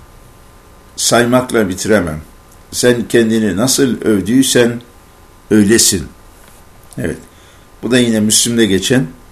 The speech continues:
namaz bahsinde geçen bir dua örneği, hadis-i şeriflerle dua örneğinden.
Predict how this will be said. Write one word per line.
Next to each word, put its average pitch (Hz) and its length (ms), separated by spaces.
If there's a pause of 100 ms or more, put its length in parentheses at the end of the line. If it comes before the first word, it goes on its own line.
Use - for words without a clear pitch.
(1200)
namaz 98 380
bahsinde 85 420
geçen 92 380
bir 85 200 (420)
dua 95 240
örneği, 87 500 (140)
hadis-i 76 260
şeriflerle 92 640 (840)
dua 90 220
örneğinden. 82 640